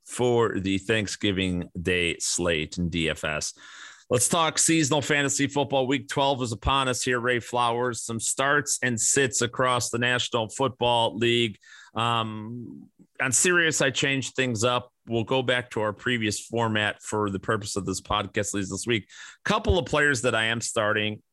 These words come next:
at quarterback. I'm gonna start Joe Burrow. I'm gonna start Russell Wilson. I'm going to start Carson Wentz. I'm gonna start Derek Carr. That means I'm leaving out Kirk Cousins, which, hmm,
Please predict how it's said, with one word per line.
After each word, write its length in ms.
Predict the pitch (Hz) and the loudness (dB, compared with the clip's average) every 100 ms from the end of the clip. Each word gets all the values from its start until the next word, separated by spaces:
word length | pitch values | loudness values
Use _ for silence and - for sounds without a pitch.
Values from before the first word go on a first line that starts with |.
| - | -6
at 160 | 98 | -6
quarterback. 720 | - 135 135 131 127 120 120 - _ _ _ _ _ _ _ _ | -4 -2 0 2 0 0 -4 -14 _ _ _ _ _ _ _ _
I'm 140 | 117 | -2
gonna 120 | 127 127 | 0 0
start 300 | - 131 117 | 0 0 2
Joe 160 | 123 | 2
Burrow. 420 | 107 110 107 107 | 2 0 2 0
I'm 80 | 92 | -2
gonna 100 | 107 | -4
start 260 | 107 127 120 | -2 -2 0
Russell 300 | 110 113 110 | 0 0 0
Wilson. 600 | 101 101 - 98 95 98 _ - | 0 -2 -2 -2 -2 -4 _ -10
I'm 120 | 101 | -8
going 380 | 87 113 117 117 | -2 0 0 0
to 60 | |
start 640 | 110 - 113 107 107 98 - _ _ _ _ _ _ - | -2 -2 0 0 0 0 -6 _ _ _ _ _ _ -8
Carson 520 | - 117 107 117 107 | -2 0 0 -2 -2
Wentz. 340 | 104 101 98 | 0 -2 -2
I'm 120 | - 98 | -4 -2
gonna 160 | 101 | -2
start 360 | 92 - 95 - | -2 0 0 0
Derek 280 | 92 90 - | -2 -2 -2
Carr. 380 | 80 73 - - _ _ _ - | -4 -4 -8 -16 _ _ _ -6
That 160 | 101 | -2
means 220 | 127 123 | -2 0
I'm 160 | 120 98 | 0 0
leaving 300 | 113 147 160 | 2 2 2
out 240 | 151 170 | 0 -2
Kirk 260 | - - - | -4 -4 -2
Cousins, 800 | 175 175 147 90 85 104 - - _ | 0 0 0 -2 -4 -8 -10 -14 _
which, 300 | - 85 - | -8 -8 -8
hmm, 420 | - 104 196 294 | -4 -2 0 -2